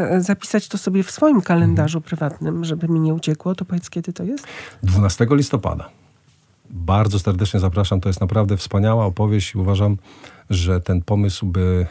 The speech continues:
Speaker 2: wykorzystać tą, tą estetykę charakterystyczną dla Piny Bausch, w zasadzie zdefiniowaną przez nią estetykę teatru tańca. Naprawdę bardzo dobra propozycja.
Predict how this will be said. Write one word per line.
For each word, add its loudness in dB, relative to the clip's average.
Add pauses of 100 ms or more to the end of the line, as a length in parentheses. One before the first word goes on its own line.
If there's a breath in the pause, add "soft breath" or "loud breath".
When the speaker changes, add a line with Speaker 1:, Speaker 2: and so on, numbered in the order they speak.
(180 loud breath)
Speaker 2:
wykorzystać 0
tą, -4 (100)
tą -2
estetykę 0 (180)
charakterystyczną 0
dla 0
Piny 0
Bausch, -2 (540 soft breath)
w -8
zasadzie 2 (1120)
zdefiniowaną 4
przez -2
nią 0 (180)
estetykę -2
teatru 0
tańca. -4 (800)
Naprawdę 0 (260)
bardzo 2
dobra 0 (160)
propozycja. -4